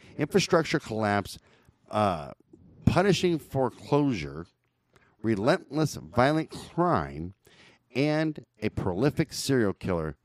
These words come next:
find a true path to recovery and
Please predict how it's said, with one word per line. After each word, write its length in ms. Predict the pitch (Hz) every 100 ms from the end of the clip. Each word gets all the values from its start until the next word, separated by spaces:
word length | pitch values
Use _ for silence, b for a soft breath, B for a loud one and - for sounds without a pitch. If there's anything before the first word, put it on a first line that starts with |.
| -
find 200 | 101 90
a 60 | 82
true 360 | - - 143
path 440 | - - 127 90 -
to 100 | 90
recovery 760 | 82 - 196 143 78 69 73 - b b b b -
and 460 | 143 113 85 85